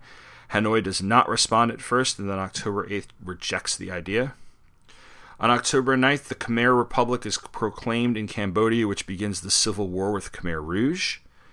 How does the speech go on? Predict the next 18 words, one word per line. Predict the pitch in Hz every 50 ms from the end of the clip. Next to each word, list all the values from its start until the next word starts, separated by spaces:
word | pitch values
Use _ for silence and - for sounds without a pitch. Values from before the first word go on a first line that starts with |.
| - - - - - -
On | 104 104
October | 110 113 - - 139 131 127 120 135
twelfth, | 131 - - 131 131 139 135 113 104 - - - - - - - - - - - - - - - - - -
Nixon | - 117 120 127 131 - - - 143
announces | 135 127 117 117 120 120 123 - - 123 113 -
that | 120 101
f-, | - - -
the | - 104 107 101 107 110
United | 110 110 113 117 117 113 101
States | - - - 110 104 - -
will | 92 90 92 - 95
withdraw | 104 101 - - - 107 101 101
forty | - - - 107 104 107 107
thousand | - - - 117 101 95 104 98 - 90 92
more | 98 98 104 98
troops | - - - - 101 95 - -
before | - - 90 - - - 80
Christmas. | 87 - - - 110 - - - 135 143 170 - - - -